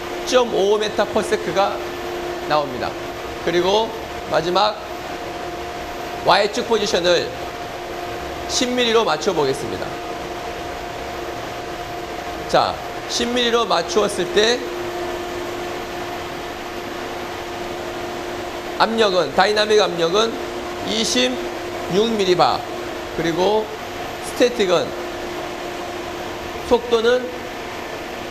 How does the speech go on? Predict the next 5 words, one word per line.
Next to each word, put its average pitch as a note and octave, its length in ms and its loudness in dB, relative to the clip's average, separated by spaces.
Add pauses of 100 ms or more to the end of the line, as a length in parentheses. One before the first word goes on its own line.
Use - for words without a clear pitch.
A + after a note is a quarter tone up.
(320)
이십일 A3+ 480 2
미터 G3 300 4
per G3 180 0
sec로 G3 500 2 (560)
나옵니다. C3 440 4